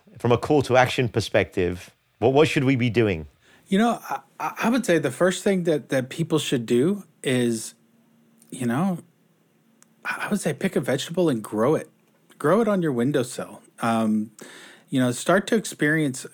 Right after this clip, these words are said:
Speaker 2: because I think, I think it'll give you a perspective on, on, you know, one, it, it's always amazing to me. I, I grow these vegetables, and especially if I <laughs> start from,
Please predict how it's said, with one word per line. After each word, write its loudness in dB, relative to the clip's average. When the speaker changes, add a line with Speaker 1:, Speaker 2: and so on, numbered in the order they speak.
Speaker 2:
because 0
I 2
think, -2
I -2
think -2
it'll 2
give 0
you 2
a 0
perspective -4
on, -2
on, 0
you 0
know, 2
one, 2
it, -2
it's -2
always 4
amazing 2
to -8
me. 0
I, -2
I 2
grow 2
these 0
vegetables, -2
and 0
especially 0
if -2
I 2
<laughs> -10
start -2
from, 0